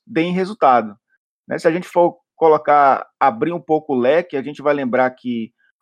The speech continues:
o Seedorf foi contratado também com essa mesma expectativa, né? Não sendo brasileiro, mas foi contratado nessa mesma espe-, expectativa. O Pepe, que,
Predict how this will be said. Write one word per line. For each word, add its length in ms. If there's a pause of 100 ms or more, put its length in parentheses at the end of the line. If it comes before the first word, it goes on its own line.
o 280
Seedorf 540
foi 160
contratado 580
também 520 (200)
com 180
essa 260
mesma 400
expectativa, 880 (340)
né? 200
Não 360
sendo 300
brasileiro, 440
mas 180
foi 100
contratado 520
nessa 220
mesma 220
espe-, 320
expectativa. 880 (200)
O 80
Pepe, 600 (440)
que, 760